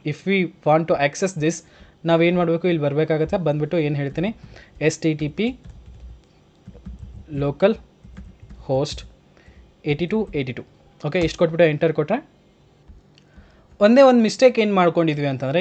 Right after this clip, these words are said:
ಇದು ಎಸ್ ಟಿ ಟಿ ಪಿ ಸರ್ವರ್ ಏನಿದೆ ಅಲ್ಲ, it will take one function. ಓಕೆ, so ಇದು ಒಂದು ಫಂಕ್ಷನ್ನ ತಗೊಳುತ್ತೆ. ಈ ಫಂಕ್ಷನ್ ಒಳಗಡೆ ಏನಿರುತ್ತೆ ಅಂತಂದ್ರೆ request and response ಇರುತ್ತೆ. Request then response. ಓಕೆ, according to the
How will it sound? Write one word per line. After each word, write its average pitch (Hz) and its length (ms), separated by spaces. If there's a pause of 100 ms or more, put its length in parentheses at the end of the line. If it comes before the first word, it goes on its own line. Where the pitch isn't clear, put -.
ಇದು 185 100 (140)
ಎಸ್ - 120
ಟಿ 226 120
ಟಿ 220 100
ಪಿ 185 100
ಸರ್ವರ್ 175 420 (280)
ಏನಿದೆ 165 320
ಅಲ್ಲ, 151 100 (240)
it 165 140
will 220 120 (120)
take 214 180 (140)
one 170 100 (100)
function. 139 400 (140)
ಓಕೆ, 135 160 (520)
so - 120
ಇದು 202 140
ಒಂದು 202 180
ಫಂಕ್ಷನ್ನ 190 500
ತಗೊಳುತ್ತೆ. 147 400 (520)
ಈ 220 120
ಫಂಕ್ಷನ್ 214 380
ಒಳಗಡೆ 226 240 (160)
ಏನಿರುತ್ತೆ 185 440
ಅಂತಂದ್ರೆ 143 320 (160)
request 196 420 (140)
and 165 200
response 139 480
ಇರುತ್ತೆ. 113 220 (120)
Request 190 380 (320)
then 147 120 (540)
response. 117 520
ಓಕೆ, 143 120 (480)
according 226 380
to 240 120
the 226 60